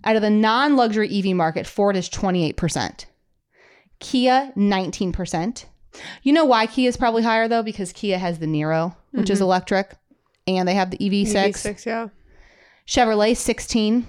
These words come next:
Speaker 1: Hyundai, sixteen. Volkswagen, eight. Nissan, seven.
Speaker 2: Okay.
Speaker 1: We need, you know, who we, you know, it's who's, like,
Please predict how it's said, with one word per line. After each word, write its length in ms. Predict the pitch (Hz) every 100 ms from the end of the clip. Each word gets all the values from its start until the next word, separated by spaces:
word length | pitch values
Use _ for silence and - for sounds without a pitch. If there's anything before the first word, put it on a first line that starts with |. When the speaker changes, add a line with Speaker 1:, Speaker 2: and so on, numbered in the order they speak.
| -
Speaker 1:
Hyundai, 420 | - 220 214 214
sixteen. 560 | - 208 - 220 202 202
Volkswagen, 600 | 175 180 185 - 185 185 175
eight. 260 | 170 -
Nissan, 560 | 185 175 175 175 165 151
seven. 560 | - - 110 104 101 - _ _ _ _ _ _ _ _ _ _ _ _ -
Speaker 2:
Okay. 300 | 214 214 294 - - _ _ _ _ - - - - _ _ _ _ - -
Speaker 1:
We 140 | 240 240
need, 240 | 233 262
you 60 | 240
know, 80 | 226
who 80 |
we, 140 | 202 185 -
you 80 | 226
know, 160 | 220 190
it's 160 | -
who's, 140 | 226 196
like, 260 | 156 -